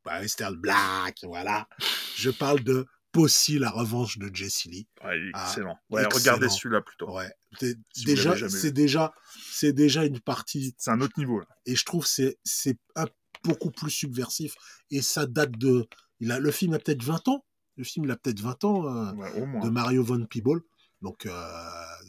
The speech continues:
Speaker 1: le fameux Sunny Spoon à l'époque. Pour ceux qui, qui regardaient des fil-, des séries, euh, séries Mike Post encore. <laughs>
Speaker 2: Alors, attention, Mike Post, c'est le mec qui fait
Speaker 1: C'est
Speaker 2: les
Speaker 1: le gars qui fait la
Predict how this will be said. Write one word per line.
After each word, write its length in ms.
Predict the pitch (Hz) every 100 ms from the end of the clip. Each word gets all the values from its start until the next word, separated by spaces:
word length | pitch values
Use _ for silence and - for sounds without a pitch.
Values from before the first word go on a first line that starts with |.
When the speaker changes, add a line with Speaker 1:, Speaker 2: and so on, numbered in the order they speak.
| 90
Speaker 1:
le 160 | 92 85
fameux 320 | - 85 90
Sunny 340 | - - 87
Spoon 380 | 87 - - 107
à 60 | 92
l'époque. 420 | 87 - - - _ _ _ _
Pour 160 | - -
ceux 140 | -
qui, 260 | 76 82 82 76 76 -
qui 120 | 82
regardaient 500 | 80 82 76 87 92
des 140 | 78
fil-, 460 | - - 90 87 82
des 160 | 87 87
séries, 480 | - 85 92 95
euh, 160 | 87 76 -
séries 280 | - 85 95
Mike 260 | 101 -
Post 300 | - 165 -
encore. 320 | 131 - - _ _ - - -
<laughs> 1300 | 220 - - - - - - - 1077 1077 1077 156 -
Speaker 2:
Alors, 300 | - 143 233
attention, 360 | - 196 180 180
Mike 220 | 151 147
Post, 200 | 196 -
c'est 80 | 139
le 120 | 127
mec 160 | 131 151
qui 120 | -
fait 160 | 123 135
Speaker 1:
C'est 80 | 180
Speaker 2:
les 40 |
Speaker 1:
le 40 | 160
gars 120 | 202
qui 80 |
fait 60 |
la 60 | 226